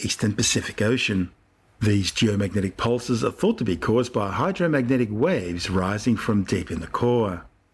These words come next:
On top of this, the North Magnetic Pole then suddenly began picking up speed as it wandered across the Arctic, from around fifteen kilometers per year during the nineteen nineties to a stunning fifty-five kilometers per year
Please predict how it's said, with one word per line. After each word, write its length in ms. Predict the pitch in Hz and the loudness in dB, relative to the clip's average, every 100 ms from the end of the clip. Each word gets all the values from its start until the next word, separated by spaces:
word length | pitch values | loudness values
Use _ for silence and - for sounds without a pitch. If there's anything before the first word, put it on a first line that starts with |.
| _ - | _ -6
On 160 | 117 104 | -2 -2
top 220 | - 220 | 0 0
of 120 | 123 | 0
this, 180 | 90 120 | -2 -2
the 100 | - | 2
North 240 | 123 240 190 | 2 2 2
Magnetic 460 | 107 98 - - | 0 2 0 -2
Pole 220 | 98 104 | 0 0
then 180 | 131 101 | 0 -4
suddenly 320 | - 117 101 | -2 -2 -2
began 340 | 92 98 98 92 | -4 0 0 0
picking 300 | 113 95 101 | 0 0 0
up 140 | - | 0
speed 420 | - - 107 104 | -4 0 2 2
as 160 | - 135 | 0 0
it 240 | 208 - | 0 0
wandered 340 | 117 98 104 123 | -2 2 2 0
across 320 | 123 90 - | -2 -8 -6
the 160 | 95 101 | -2 0
Arctic, 500 | 127 135 101 92 - | -2 -2 -6 -8 -4
from 180 | - 143 | 2 4
around 340 | 135 135 120 | 6 4 2
fifteen 460 | - 165 - 185 240 | 2 0 2 2 2
kilometers 500 | - 92 90 87 - | 2 -2 -4 -4 -4
per 120 | - | 0
year 160 | 104 131 | 2 2
during 240 | 117 101 | 2 2
the 80 | 95 | 2
nineteen 460 | 104 110 113 104 104 | 2 0 -2 0 2
nineties 500 | 175 143 131 131 - - | 2 4 4 2 -4 -4
to 140 | - 180 | -2 0
a 40 | |
stunning 380 | - 226 220 135 | 0 2 4 2
fifty-five 800 | - 220 - 123 - 175 220 - | 2 -2 2 0 0 0 0 -2
kilometers 560 | 113 95 92 87 82 | -2 0 -2 -4 -6
per 140 | - 107 | 0 2
year 320 | 110 127 | 4 2